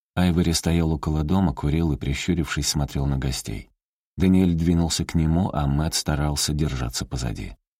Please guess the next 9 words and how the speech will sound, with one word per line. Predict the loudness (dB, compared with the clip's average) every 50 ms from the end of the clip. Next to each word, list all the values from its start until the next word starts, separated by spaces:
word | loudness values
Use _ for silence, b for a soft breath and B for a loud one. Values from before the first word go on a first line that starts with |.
| _ _ _ _ _
Айвори | 0 2 2 4 4 4 4 4 4
напоминал | 4 4 2 4 2 4 4 4 4 4 4 4
ему | 4 4 2 2
остро | 2 -2 -2 -2 -2 -4 -6
отточенный | -4 -4 -4 -4 -4 _ -2 -2 -2 0 -2 -2 -2
кинжал, | -2 -2 -2 -2 -2 0 0 0 -2 -2 -4
опасный | -8 -10 -8 _ -6 -4 -4 -4 -4 -4 -4 -6 -6 _
и | -2 -2
беспощадный. | -2 -2 -4 -6 -8 -10 -10 -8 -8 -8 -8 -8 -8 -10 -12 -12